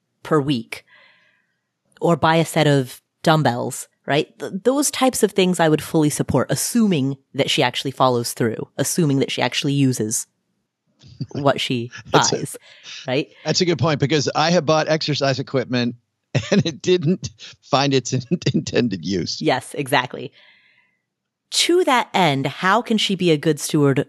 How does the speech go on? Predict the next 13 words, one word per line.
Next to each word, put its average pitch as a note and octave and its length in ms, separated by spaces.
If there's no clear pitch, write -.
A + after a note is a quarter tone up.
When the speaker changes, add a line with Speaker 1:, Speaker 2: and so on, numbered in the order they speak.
Speaker 1:
of C#3+ 180
this C#3 220
money? A#2+ 420
Any A#3+ 520
consumer C4+ 640
purchase G3 520
that - 200
she F3+ 200
makes D3+ 540
that D#3 360
enhances D#3 680
her D3 220
life, C#3 560